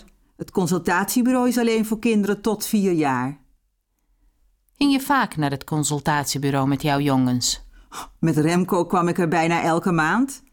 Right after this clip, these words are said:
Speaker 1: maar met Koen maar één keer per jaar, geloof ik.
Speaker 2: Was Remco vaak ziek?
Speaker 1: Nee hoor, gelukkig niet. Trouwens, met een ziek kind moet je gewoon naar je huisarts. Maar op het consultatiebureau kun je ook terecht met vragen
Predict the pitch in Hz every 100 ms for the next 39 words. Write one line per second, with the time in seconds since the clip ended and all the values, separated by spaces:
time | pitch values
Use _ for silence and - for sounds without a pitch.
0 | _ _ _ 180 175 175 - 302 302 247
1 | 226 226 214 208 190 170 143 120 120 -
2 | 151 117 117 - - _ _ _ _ _
3 | _ _ _ _ _ _ _ _ 254 233
4 | 247 262 254 247 247 247 233 226 202 302
5 | - - - _ _ _ _ 156 156 151
6 | 156 156 147 156 - 170 160 175 160 165
7 | 151 - - _ _ _ _ - 170 156
8 | 180 190 - 160 165 - 226 226 185 175
9 | 208 196 170 175 180 170 165 165 165 165
10 | 185 220 277 254 - - - _ _ _
11 | _ _ _ 180 185 202 202 190 - 220
12 | 214 202 240 240 233 220 226 214 214 220
13 | 196 202 196 208 - 202 202 - 202 -
14 | - 226 233 208 - 127